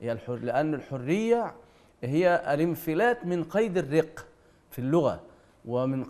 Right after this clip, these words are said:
ومن، و-، و-، والت-، و-، والخروج من، من كل الشروط، من كل الشروط. فجاء الاتجاه المعاكس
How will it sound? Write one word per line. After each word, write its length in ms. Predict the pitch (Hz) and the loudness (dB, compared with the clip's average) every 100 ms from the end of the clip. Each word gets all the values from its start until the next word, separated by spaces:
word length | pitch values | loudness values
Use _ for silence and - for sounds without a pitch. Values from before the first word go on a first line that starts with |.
| - | -6
ومن، 320 | 135 135 135 | -2 -2 -2
و-، 240 | 135 135 123 | -2 -2 -2
و-، 180 | 123 127 113 | 0 -2 0
والت-، 300 | 127 - 131 | -2 -2 -4
و-، 400 | 110 123 117 123 | -2 0 0 0
والخروج 640 | 123 - 147 190 247 196 | -2 -4 0 2 2 0
من، 420 | 160 160 147 143 | 2 2 2 -2
من 140 | 139 131 | -2 -4
كل 300 | 196 226 180 | -2 -2 -2
الشروط، 520 | - - 147 160 - - | -2 -4 -2 -2 -2 -4
من 160 | 160 | -4
كل 220 | - 180 | 0 -2
الشروط. 420 | 165 - 147 135 104 - - - - - | -2 -2 -2 -2 -4 -12 -20 -20 -20 -8
فجاء 500 | 113 123 214 208 214 | -2 6 8 10 6
الاتجاه 560 | 185 - 160 175 196 | 4 -2 2 4 4
المعاكس 720 | 175 135 143 156 151 156 160 | 2 0 2 4 4 2 -2